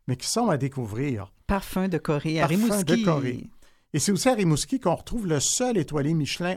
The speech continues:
Speaker 1: hors de Montréal et de Québec, qui est le Narval.
Speaker 2: Mhm.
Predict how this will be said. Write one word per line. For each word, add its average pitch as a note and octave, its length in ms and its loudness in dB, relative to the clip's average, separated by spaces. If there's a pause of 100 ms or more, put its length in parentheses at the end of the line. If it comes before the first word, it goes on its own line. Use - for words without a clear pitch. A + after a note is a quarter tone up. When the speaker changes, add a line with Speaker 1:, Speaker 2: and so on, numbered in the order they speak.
Speaker 1:
hors E3 320 2
de C3+ 120 -2
Montréal D3 500 0
et A#2 80 -4
de - 80 -20
Québec, F3+ 420 -4
qui D#3+ 160 -4
est E3+ 180 -2
le C#3 240 0 (120)
Narval. E3 600 0
Speaker 2:
Mhm. - 300 2